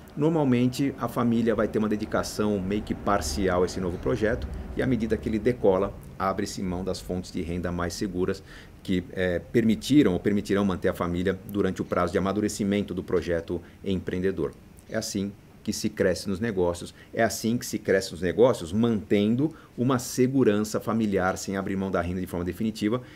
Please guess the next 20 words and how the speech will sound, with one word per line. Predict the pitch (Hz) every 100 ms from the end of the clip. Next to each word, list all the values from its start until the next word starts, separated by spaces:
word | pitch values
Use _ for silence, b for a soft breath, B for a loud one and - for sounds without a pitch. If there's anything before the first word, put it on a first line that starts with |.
| B
enquanto | 127 123 120 117
se | -
experimenta | 127 - 135 127 120 113 110 123
o |
novo, | 110 87 - -
até | - 92
porque | 104 -
o | 101
projeto | 104 92 98
empreendedor | 92 98 104 101
pode | - 101 104
não | 101 98
dar | 98
certo. | - 80 - - - B B B B B -
Espero | - 139 131
ter | 117 120 120 - -
esclarecido, | - 110 104 - 113 123 123 -
espero | - 104 104
ter | 98 104 104 107 - 92
entusiasmado | 90 117 95 90 95 123 101